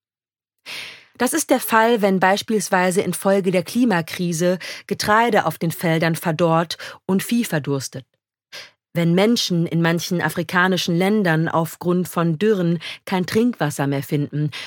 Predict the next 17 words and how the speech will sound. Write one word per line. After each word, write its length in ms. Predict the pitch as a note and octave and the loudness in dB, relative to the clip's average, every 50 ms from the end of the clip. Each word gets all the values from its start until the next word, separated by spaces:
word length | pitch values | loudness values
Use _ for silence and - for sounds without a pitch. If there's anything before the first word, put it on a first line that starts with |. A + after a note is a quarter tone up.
| - - - - - | -14 -18 -12 -4 0
oder 400 | G#3 G3 G#3+ G#3+ A3+ A3 F3+ G3 | 2 4 4 4 4 2 2 2
wenn 220 | G#3 G#3+ A3 A3+ | 2 2 2 2
im 160 | - G3+ G3 | 2 0 0
europäischen 640 | - F3 D#3+ E3+ E3 - G3+ G#3 G#3 - - F#3+ E3 | 0 0 0 -2 0 2 2 2 2 2 0 0 0
Sommer 440 | D3+ G3 A3 G#3+ F3+ E3 E3 F3 F3+ | 2 2 2 2 2 2 2 0 0
durch 280 | E3 F3 F3 E3 - | 0 -2 -2 -2 -2
die 100 | - - | -6 -6
überhitzten 640 | F#3 E3 E3 D#3+ F#3 G#3 - - - - F#3 F3+ F3 E3 | -2 0 0 0 0 -4 -4 -8 -8 -4 -2 -2 -2 -2
Städte 580 | - - - - G3 G#3 - - F3 E3 F#3 E3 - - - - - | -4 -6 -4 -2 -4 -2 -2 -2 -2 -2 -2 -4 -6 -12 -14 -8 -4
die 140 | G3+ - - | -4 0 0
Anzahl 500 | F#3+ A3+ A#3 - - - G3 F3+ E3+ E3 | 2 0 0 -2 -2 0 0 2 2 2
lebensbedrohlicher 1120 | E3 F#3+ G#3 F#3 A3+ G3+ - - F#3+ D#3 - D3+ E3+ F3 F3 F#3 G3+ F#3 - G#3 G3 E3+ | 2 2 0 0 -2 -4 -2 -2 -2 -2 -2 -2 0 0 0 0 0 -2 -2 -2 -4 -2
bis 260 | F3+ E3+ - - - | -2 -4 -4 -4 -6
tödlicher 480 | - - F#3 F3 - - - - G3+ | -4 -2 -2 -2 -2 -6 -4 -4 -4
Herzprobleme 800 | F#3+ F3+ A3 A#3 A#3 - - - D#3+ C3+ D3 D3+ D3 C#3+ D3+ D3 | -2 2 0 0 0 -2 -6 -6 -6 -2 -2 -2 0 0 -2 -4
drastisch 680 | B2+ - D#3 D#3+ E3 D#3+ - - - F#3 F3+ - - - | -4 -2 0 0 0 0 -2 -4 -4 -2 -2 -2 -4 -4
zunimmt. 640 | - - G#3+ F3+ D#3 C#3+ C3+ B2+ C3+ - - - - | -4 -2 0 0 0 0 -2 -4 -10 -12 -16 -20 -20